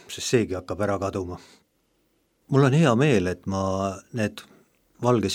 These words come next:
ümbrikus kirjad leidsin ja kui ma olin need lugenud, ega ma algul aru ei saanud, et kellest on tegemist, sest kohe ju ei pane kokku kõiki nimesid ja, ja see leid oli niivõrd suur, et pani uurima selle mehe tegevust ja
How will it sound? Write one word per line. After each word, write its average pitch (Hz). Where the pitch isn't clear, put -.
ümbrikus 95
kirjad 98
leidsin 92
ja 92
kui 101
ma 101
olin 101
need 104
lugenud, 95
ega 95
ma 104
algul 92
aru 98
ei 82
saanud, 87
et 87
kellest 87
on 87
tegemist, 78
sest -
kohe 90
ju 90
ei 101
pane 98
kokku -
kõiki 87
nimesid 87
ja, 82
ja 95
see 107
leid 120
oli 107
niivõrd 113
suur, 101
et 85
pani 110
uurima 90
selle 92
mehe 95
tegevust 95
ja 90